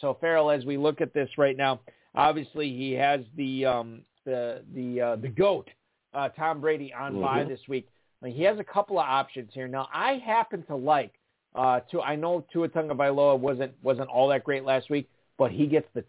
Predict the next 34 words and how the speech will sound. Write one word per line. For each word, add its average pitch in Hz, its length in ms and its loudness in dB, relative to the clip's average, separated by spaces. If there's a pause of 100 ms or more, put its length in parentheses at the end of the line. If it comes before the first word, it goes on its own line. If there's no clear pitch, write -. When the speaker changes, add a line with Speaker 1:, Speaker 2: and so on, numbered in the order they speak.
Speaker 1:
Texans 143 580 -4
at 107 140 -6
home 139 340 -2
this 139 240 -4
week. 139 260 2 (260)
Yum, 123 320 2
yum, 113 220 -2
yum. 180 340 2
I 123 100 -2
love 120 320 0
that. 147 300 2 (260)
Teddy 240 220 2
Speaker 2:
<laughs> 175 80 -4
Speaker 1:
Bridgewater 196 420 2
goes 165 220 -2 (100)
on 196 180 -4
the 214 80 -8
road, 214 240 -4
but 185 120 -8
it's 165 140 -20
the 175 100 -8
Dallas 233 520 -4 (240)
Cowboys, 165 640 2
which, 156 240 -4 (360)
uh, 165 260 4 (160)
haven't 202 280 0
been 202 100 -4
the 170 80 -2
greatest, 175 720 0
uh, 143 140 4
defense 156 520 0
in 151 80 -10
the 139 60 -4
world. 135 300 4